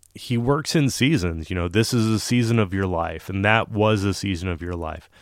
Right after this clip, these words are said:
You know, it, it helps, it helps us realize and remember that God isn't so much tied to this world.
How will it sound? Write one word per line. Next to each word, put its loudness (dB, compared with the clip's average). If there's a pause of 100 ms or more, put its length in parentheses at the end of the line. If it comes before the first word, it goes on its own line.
(760)
You 2
know, 2
it, 2
it 0
helps, -2 (380)
it -2
helps 0
us 0
realize 0
and -2
remember 0
that -8
God 0
isn't 0
so 0
much -2
tied -2
to 0
this -2
world. -4